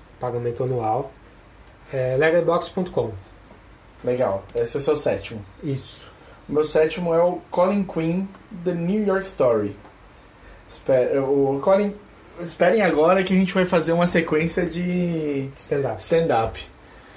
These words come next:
Speaker 2: É, stand-up ocupa um pedaço importante também do, do que eu gosto de assistir. É uma coisa que eu,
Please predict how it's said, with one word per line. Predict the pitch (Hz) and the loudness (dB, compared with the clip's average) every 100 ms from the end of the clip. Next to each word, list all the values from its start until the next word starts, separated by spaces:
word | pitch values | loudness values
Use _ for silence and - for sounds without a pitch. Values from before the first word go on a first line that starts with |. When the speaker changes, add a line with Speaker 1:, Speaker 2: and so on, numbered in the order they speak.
| - - | -20 -6
Speaker 2:
É, | 127 127 123 123 | 0 4 4 2
stand-up | 123 151 156 170 | 2 2 2 2
ocupa | 180 175 | -2 -4
um | 190 175 | -2 -2
pedaço | 160 156 156 160 | 0 2 2 0
importante | 165 175 175 147 170 - | 0 2 2 0 0 -2
também | 135 135 139 | -2 0 0
do, | 127 117 | 0 0
do | 113 120 | -2 -6
que | 127 | -4
eu | 123 | 0
gosto | 127 127 - | 0 -2 -4
de | |
assistir. | 113 - - - 131 175 - - - - - - | -6 -6 -6 -4 -2 -4 -8 -20 -20 -20 -20 -10
É | 117 | -4
uma | 117 117 | -2 -2
coisa | 127 123 120 | -2 -2 -2
que | 131 | -2
eu, | 123 | 2